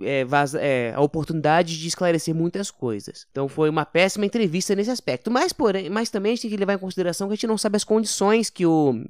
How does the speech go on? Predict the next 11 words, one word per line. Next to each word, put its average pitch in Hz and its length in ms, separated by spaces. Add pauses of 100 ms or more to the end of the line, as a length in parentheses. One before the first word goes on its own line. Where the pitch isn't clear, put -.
esse 135 680
Fabrício, 147 800 (260)
ele 175 560
impôs 185 400
pra 220 100
que 220 100
a - 20
entre-, 214 200
a 170 80
entrevista 180 440
acontecesse, 190 720